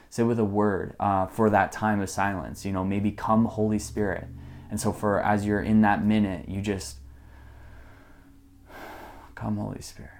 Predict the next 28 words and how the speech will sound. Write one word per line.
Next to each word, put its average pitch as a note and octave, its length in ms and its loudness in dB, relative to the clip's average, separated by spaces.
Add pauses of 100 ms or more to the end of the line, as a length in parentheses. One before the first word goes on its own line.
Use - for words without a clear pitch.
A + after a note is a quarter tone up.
(1800)
And A2 220 8
you G#2+ 80 8
just G#2+ 280 -2
recite A#2 560 2
that. F#2 180 -4
You G2 80 0
just G2+ 260 -4
sit B2 160 2
with A2 180 -4
that. F2+ 180 -4
You G#2+ 80 4
don't C3 200 2
think C3+ 220 -2
about A#2+ 300 4
how A2+ 220 6
it's A2 160 0
impacting A2 480 4
your G#2+ 120 2
life. F#2+ 260 2
You G#2+ 60 0
just G#2+ 260 -2
let A2 220 4
that A#2 320 2 (200)
verse A2 360 2
almost G#2 380 0
wash G2+ 500 4 (720)
over A2 340 4
you. F#2 320 -4